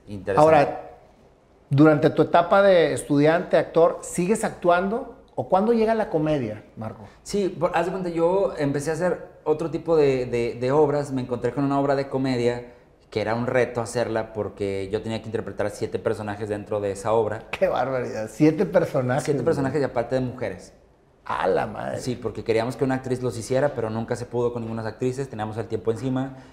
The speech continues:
Speaker 1: y el director dijo, "¿Sabes qué? Aviéntatelas tú. No lo vamos a hacer grotesco ni nada, vamos a hacerlo como una caricatura, divertido", porque eran siete sospechosas de un crimen y un detective. Pero las
Speaker 2: <laughs>
Speaker 1: sospechosas nunca interactuaban entre ellas, entonces yo tenía tiempo justo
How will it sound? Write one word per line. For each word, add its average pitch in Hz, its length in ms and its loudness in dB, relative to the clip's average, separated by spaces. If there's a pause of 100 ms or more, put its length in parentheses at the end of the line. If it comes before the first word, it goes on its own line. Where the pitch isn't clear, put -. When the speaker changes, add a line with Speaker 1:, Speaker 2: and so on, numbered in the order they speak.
(140)
Speaker 1:
y 120 60 -6
el 107 60 -4
director 113 420 0
dijo, 113 280 0
"¿Sabes 117 240 -4
qué? 160 100 -8
Aviéntatelas 147 500 -8
tú. 135 180 -6 (520)
No 139 120 2
lo 139 80 4
vamos 135 200 0
a 123 40 -8
hacer 117 180 -6
grotesco 127 560 -6
ni 117 80 -8
nada, 117 240 -4
vamos 107 140 -6
a 117 40 -10
hacerlo 127 220 -4
como 120 120 -10
una 120 180 -10
caricatura, 135 600 -2
divertido", 135 680 -4 (280)
porque 117 180 -2
eran 123 140 0
siete 120 320 -4
sospechosas 123 640 -2
de 131 60 -2
un 131 80 -2
crimen 123 360 -2
y 110 120 -8
un 104 140 -8
detective. 101 580 -6 (380)
Pero 120 140 4
las 117 180 4
Speaker 2:
<laughs> - 20 -8
Speaker 1:
sospechosas 127 460 -6
nunca 135 260 -2
interactuaban 117 520 0
entre 113 240 -2
ellas, 123 140 -2
entonces 107 220 -12
yo 110 100 -2
tenía 110 300 -4
tiempo 113 560 -2 (320)
justo - 640 -2